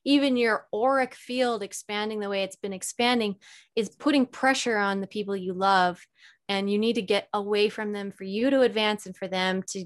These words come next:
be in their free will still. And that was hard, but the mushrooms told me that. And I, I compassionately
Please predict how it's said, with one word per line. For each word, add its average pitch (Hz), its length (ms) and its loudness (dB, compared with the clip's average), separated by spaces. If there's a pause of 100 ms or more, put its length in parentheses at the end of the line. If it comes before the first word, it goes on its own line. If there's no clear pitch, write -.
(140)
be 190 180 -6
in 185 140 -2
their 175 100 -4
free 180 260 -8
will 175 300 -4
still. - 460 -8 (400)
And 196 160 0
that 311 160 6
was 214 160 4
hard, 226 340 4
but - 140 -12
the 214 80 -2
mushrooms 220 440 -2
told 233 220 -2
me 226 120 -4
that. 196 240 0
And 196 120 -4
I, 190 240 -4 (500)
I 208 220 2 (160)
compassionately 202 960 -4